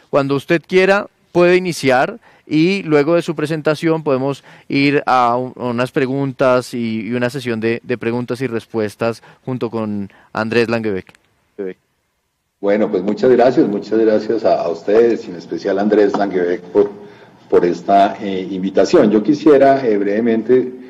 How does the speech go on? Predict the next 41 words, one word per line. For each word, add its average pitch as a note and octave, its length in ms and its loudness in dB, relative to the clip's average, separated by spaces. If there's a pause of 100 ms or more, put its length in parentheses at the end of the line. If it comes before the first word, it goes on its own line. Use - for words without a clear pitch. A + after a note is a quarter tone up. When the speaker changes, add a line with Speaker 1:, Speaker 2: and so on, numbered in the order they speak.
(320)
Speaker 2:
dar G#2+ 160 0
como B2 240 0
unas A2 380 0
ideas G2 340 2
globales A2+ 480 4
de G2 160 -4
cómo G2+ 300 -4
veo G#2+ 460 -2
la, E2 1500 -2 (100)
lo G2 140 0
que - 100 0
ha F2 60 6
sido A2 260 4
el A2 60 4
año G#2+ 220 2
dos F#2+ 100 0
mil F2+ 180 -6
veinte F#2 340 -4
y, G#2+ 60 4
el, F#2+ 140 0
y, F2 560 -14
y F2 40 -18
las F2 200 -4
tareas G2+ 400 4
que - 100 -12
quedan F#2+ 220 -4
remanentes F2 520 -6
para F2 180 -4
los E2+ 120 -4
próximos F2+ 460 -10
años. D#2+ 340 -10 (540)
Y G2+ 60 0
voy G#2+ 120 6
a A2 80 2
compartirlas G2+ 680 -2
con F2+ 180 -10
una F#2+ 140 -4
presentación E2+ 580 -6
muy F2 120 -6
breve. E2+ 300 -2
Lo, F#2 100 0